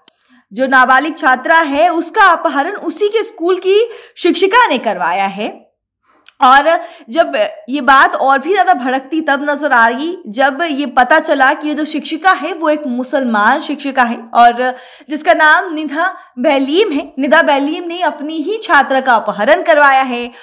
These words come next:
और जैसे ही ये खबर सामने आई, उसके बाद से जो हिंदू संगठन है,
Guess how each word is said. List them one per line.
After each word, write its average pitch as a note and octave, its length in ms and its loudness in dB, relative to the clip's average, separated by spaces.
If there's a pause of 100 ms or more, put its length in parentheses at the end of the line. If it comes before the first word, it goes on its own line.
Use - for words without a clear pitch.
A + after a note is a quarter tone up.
(200)
और C4+ 80 0
जैसे D#4 380 -2
ही A4+ 220 -6
ये A4+ 60 0
खबर F4 300 0
सामने C4 480 0
आई, D4+ 160 2
उसके D4 240 -8
बाद A#3 300 0
से D4+ 120 -10
जो D#4 120 -4
हिंदू C#4 360 -2
संगठन B3+ 520 0
है, F#3 220 -4